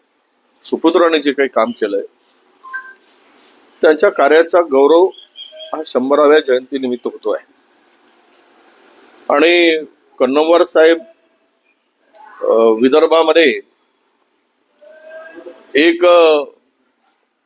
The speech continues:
मध्य प्रदेश, संयुक्त महाराष्ट्राच्या त्या मध्य प्रदेश, ज्यावेळी सिपेन बेरारमध्ये सुद्धा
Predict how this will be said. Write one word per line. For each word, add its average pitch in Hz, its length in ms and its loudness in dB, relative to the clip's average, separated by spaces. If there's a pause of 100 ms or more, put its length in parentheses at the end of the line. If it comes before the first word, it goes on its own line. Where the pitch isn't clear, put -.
(1400)
मध्य 131 360 0
प्रदेश, 180 360 0
संयुक्त 175 380 0 (340)
महाराष्ट्राच्या 151 560 -4
त्या 151 160 -2
मध्य 131 240 -2
प्रदेश, 143 240 -4
ज्यावेळी 135 240 2
सिपेन 160 340 -4
बेरारमध्ये 135 500 2
सुद्धा 117 380 -2